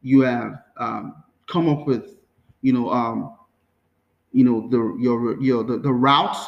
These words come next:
for you to accomplish all of those goals. You have been able to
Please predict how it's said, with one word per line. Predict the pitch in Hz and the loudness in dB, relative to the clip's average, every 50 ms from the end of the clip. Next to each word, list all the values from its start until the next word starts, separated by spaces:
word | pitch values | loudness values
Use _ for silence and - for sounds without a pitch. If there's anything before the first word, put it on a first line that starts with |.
| - | -4
for | - 147 | -2 0
you | 139 147 151 | 2 2 0
to | 147 - 139 123 120 117 - - _ | -2 -4 -6 -6 -6 -6 -10 -12 _
accomplish | 139 131 - - 160 139 135 147 147 - | -12 -12 -6 -4 -2 -2 -2 -4 -6 -6
all | 139 135 | -6 -6
of | 127 - - | -6 -6 -6
those | 120 127 127 | -8 -10 -10
goals. | - - 117 113 147 165 - - - _ _ _ _ _ _ _ _ _ | -10 -8 -6 -6 -6 -8 -10 -14 -20 _ _ _ _ _ _ _ _ _
You | 135 139 135 135 | 2 4 6 6
have | 135 127 127 127 120 - - - - _ _ _ - | 6 6 2 0 -2 -4 -8 -16 -20 _ _ _ 0
been | 139 156 143 | 4 6 6
able | 147 147 143 | 6 6 6
to | 143 147 - - 139 127 120 120 - - | 4 2 2 2 2 4 4 2 0 -4